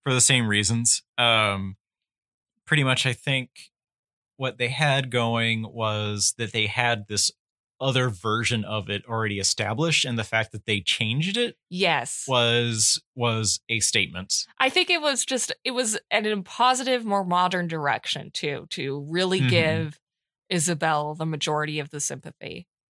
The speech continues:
Speaker 1: Absolutely, yeah. Um,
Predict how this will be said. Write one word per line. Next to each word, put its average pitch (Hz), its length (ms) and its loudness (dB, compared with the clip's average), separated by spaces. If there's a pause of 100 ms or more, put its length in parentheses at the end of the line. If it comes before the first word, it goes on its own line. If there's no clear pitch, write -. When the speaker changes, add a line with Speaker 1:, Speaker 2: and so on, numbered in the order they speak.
(680)
Speaker 1:
Absolutely, 95 760 -4
yeah. 104 280 -8 (560)
Um, 101 480 -8